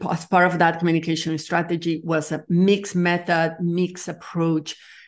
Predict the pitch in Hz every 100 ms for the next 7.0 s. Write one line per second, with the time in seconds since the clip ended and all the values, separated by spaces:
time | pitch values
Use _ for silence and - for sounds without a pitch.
0 | _ 180 165 170 165 165 170 160 160 190
1 | 185 185 170 170 160 156 156 156 160 160
2 | - 175 165 190 196 180 175 165 156 -
3 | 156 147 147 156 156 147 151 151 151 -
4 | 170 - - - 202 185 170 - 156 -
5 | 151 147 - 123 147 165 - - - 165
6 | 165 170 170 165 165 175 170 165 156 156